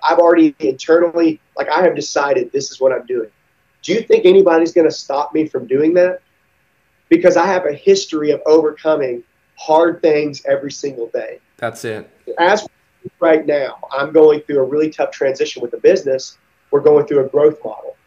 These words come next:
Speaker 2: Wow.
Speaker 1: I've had to have some very, very difficult conversations the last forty-eight hours. Most people are really excited, but some people are not gonna like it.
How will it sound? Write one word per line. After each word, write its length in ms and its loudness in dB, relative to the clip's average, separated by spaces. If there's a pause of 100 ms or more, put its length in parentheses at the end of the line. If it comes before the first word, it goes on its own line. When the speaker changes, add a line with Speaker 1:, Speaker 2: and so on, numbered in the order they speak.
Speaker 2:
Wow. 340 -10
Speaker 1:
I've 160 0
had 180 -2
to 80 2
have 260 -6
some 260 -16 (140)
very, 540 0 (300)
very 300 2
difficult 500 -6
conversations 680 0
the 80 -2
last 340 -6
forty-eight 320 -2
hours. 520 -4 (600)
Most 340 2
people 220 2
are 40 4
really 220 2
excited, 500 -2
but 100 -8
some 260 -4
people 340 2
are 100 -2
not 320 -2
gonna 180 2
like 340 -2
it. 120 -12